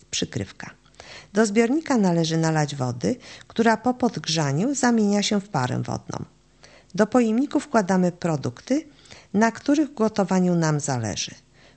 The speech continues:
Pokrywka jest potrzebna do tego, aby zachować obieg wody. Warto również wiedzieć, iż niektóre parowary wyposażone są w dodatkowe małe pojemniczki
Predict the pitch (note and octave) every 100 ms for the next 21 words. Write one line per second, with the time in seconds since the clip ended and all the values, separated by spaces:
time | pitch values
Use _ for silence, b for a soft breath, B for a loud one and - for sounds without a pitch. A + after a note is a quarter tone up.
0 | - G#3+ D#4 E4+ - G3+ F3 - F3+ -
1 | G3 F3+ D#3 C#3 - A2 - B3 C#4 C4
2 | C4+ E3+ E3+ F3+ - C#3+ C#3 G#2 G2+ -
3 | - _ _ _ _ B B B B C#4
4 | C#4+ C4+ A#3 G#3 G3 D#3+ C#3+ C3 A#2+ F#3+
5 | G#3 A3 A#3 A3+ - C4 B3+ A3 G3 E3
6 | D3 C#3 F#3 G#3+ A3 A3 - G#3 A3 A3
7 | G#3+ - G3+ E3+ D#3 F#3+ A3 - D3+ C#3+
8 | G3 A#3 B3 G#3+ - E3 D3+ C3+ A#2 -
9 | - C#4